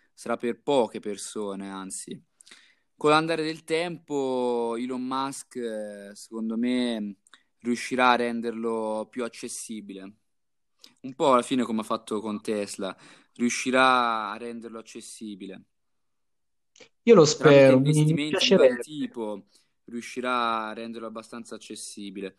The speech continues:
Speaker 1: Anche perché sarà il fu-, il futuro questo, Tom. Cioè, riuscirà a renderlo accessibile solo p-, principalmente perché sarà il futuro. Come, eh, le-, la Tesla, lui,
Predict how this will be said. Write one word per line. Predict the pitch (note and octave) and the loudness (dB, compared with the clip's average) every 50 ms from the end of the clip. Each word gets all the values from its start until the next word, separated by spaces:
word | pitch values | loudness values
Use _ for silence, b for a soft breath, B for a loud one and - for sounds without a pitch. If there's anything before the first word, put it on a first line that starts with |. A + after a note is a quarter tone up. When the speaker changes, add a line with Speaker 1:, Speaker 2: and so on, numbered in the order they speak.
| _ _ | _ _
Speaker 1:
Anche | - C3 C#3 C#3 - D3+ | -4 -4 -4 -2 -2 -2
perché | C#3 C#3+ D3 - - D3+ | -2 -2 -2 -2 -4 -4
sarà | D3 - D3+ D3 D3 | -2 0 0 0 0
il | C#3+ | 0
fu-, | D3 - D3 B2+ | -2 -8 -14 -14
il | C#3+ D3 | -14 -14
futuro | - - C#3 - C#3+ B2+ A#2 G#2+ G#2 G2+ | -14 -16 -12 -8 -6 -6 -6 -6 -8 -8
questo, | G#2 G#2+ G2+ G2 - - - - G2+ G2 F#2+ F#2+ F#2+ F#2+ F#2 - | -8 -10 -10 -10 -10 -14 -14 -14 -12 -12 -10 -10 -10 -12 -12 -10
Tom. | - G#2+ G2+ G2 F#2+ F#2+ F#2+ F#2 - _ _ _ _ _ _ _ _ _ | -8 -8 -6 -6 -8 -10 -12 -14 -16 _ _ _ _ _ _ _ _ _
Cioè, | - - B2+ B2+ B2 A2+ - _ _ _ _ _ | -4 0 2 2 2 2 -2 _ _ _ _ _
riuscirà | A#2+ B2+ C#3 C#3+ - - D3+ D#3 | -10 -10 -8 -8 -6 -4 -2 -2
a | |
renderlo | D3+ E3 E3 D#3 D#3 D#3+ | -2 -2 -4 -4 -4 -4
accessibile | D#3 - - D#3+ D3 - - F3 E3+ D#3 D3 B2+ | -6 -6 -10 -12 -12 -12 -12 -12 -10 -8 -8 -8
solo | - - D3 C#3+ A#2 - _ _ _ | -6 -6 -8 -8 -8 -10 _ _ _
p-, | _ C#3+ C3+ C3 - | _ -14 -14 -14 -12
principalmente | - C#3+ C#3+ D3 - - - C#3 D3 D#3+ E3+ - B2 | -10 -10 -8 -8 -8 -8 -6 -6 -6 -6 -8 -8 -8
perché | A#2 A#2 A2 | -8 -6 -6
sarà | A2+ - - A#2+ | -6 -6 -4 -4
il | B2 A#2 | -4 -6
futuro. | - - - - C3+ A#2+ A2 G#2+ G#2 | -8 -12 -12 -6 -6 -4 -4 -4 -4
Come, | - C3 C#3+ C#3+ C#3 B2+ - - - _ _ | -4 -2 0 0 0 -2 -4 -10 -18 _ _
eh, | C3 C#3 C3 B2+ B2+ B2 | 0 2 4 4 4 4
le-, | B2 C#3 C#3+ | 4 2 0
la | C#3 C#3 D3 C#3+ | 2 0 0 0
Tesla, | - D#3+ C#3+ B2 A2+ - B2 A#2 A2 | 0 0 -2 -2 -4 -6 -8 -8 -8
lui, | B2 C3+ B2+ G#2+ G2 G2 G2+ G#2+ | -6 -6 -8 -8 -10 -12 -14 -16